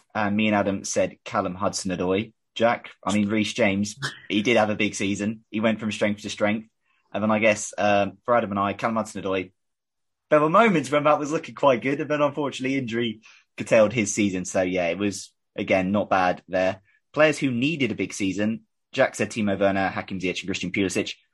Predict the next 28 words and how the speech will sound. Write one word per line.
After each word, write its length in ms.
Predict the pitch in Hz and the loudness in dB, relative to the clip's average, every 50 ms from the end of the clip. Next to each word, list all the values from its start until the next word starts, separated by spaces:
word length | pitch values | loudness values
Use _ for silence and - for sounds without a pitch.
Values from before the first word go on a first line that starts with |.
| _ _ _ _ - | _ _ _ _ -2
I 120 | 104 117 | 0 0
said 260 | 120 - - 117 107 | 0 2 0 0 0
Christian 300 | - - 139 - - 113 | 0 -2 -4 -2 -4 -4
Pulisic, 400 | 104 120 110 104 - - - - - | -2 0 -2 -2 -2 -4 -6 -2 0
Ruben 220 | 117 120 120 117 | 0 0 2 0
Loftus-Cheek 480 | 117 110 - - 104 - 123 113 104 - | 0 0 -2 -4 -4 -2 -2 -2 -2 -2
and 140 | 90 104 104 | -2 -2 0
Mateo 340 | 104 104 - - 117 107 92 | -2 0 0 2 2 2 2
Kovacic. 760 | - - 135 131 120 117 - 117 110 - - - - - - _ _ _ _ _ _ _ _ _ _ _ _ _ - | 0 0 0 0 0 -2 -4 -6 -6 -6 -8 -12 -12 -14 -16 _ _ _ _ _ _ _ _ _ _ _ _ _ -6
And 140 | 90 92 | -6 -4
again, 500 | 82 - 117 104 95 92 87 73 - - _ _ _ _ _ | -2 2 2 2 2 2 -2 -6 -10 -16 _ _ _ _ _
Mateo 300 | - 101 101 - 107 95 | -8 -6 -2 0 0 0
Kovacic, 380 | - - - 95 90 87 85 - | 0 0 -2 -4 -4 -4 -4 -2
I 100 | 85 92 | -2 -2
think, 240 | - 104 92 87 - | 0 -2 -2 0 2
firmly 240 | 104 101 98 92 | 2 2 2 0
did 160 | 90 101 95 85 | 0 -2 -2 0
have 140 | 98 90 | -2 -2
a 40 | 90 | -2
very 220 | 82 90 87 90 85 | 0 0 0 0 0
good 120 | 90 - | -2 -2
season. 280 | - 95 90 101 101 - - - - - - - | -2 -2 -2 -4 -6 -10 -14 -20 -20 -16 -6 -2
Adam 180 | 117 131 139 131 | 0 0 0 0
said 220 | - 127 110 - | 0 0 0 0
Timo 280 | - 156 151 143 123 104 | 2 2 2 2 4 6
Werner, 380 | 110 110 110 117 123 123 - _ _ _ - | 6 6 6 4 2 0 -4 _ _ _ -8
Hakim 240 | 113 110 - 117 101 | -8 -6 -4 -2 0
Ziyech, 300 | 104 101 101 98 - | 2 2 2 0 -2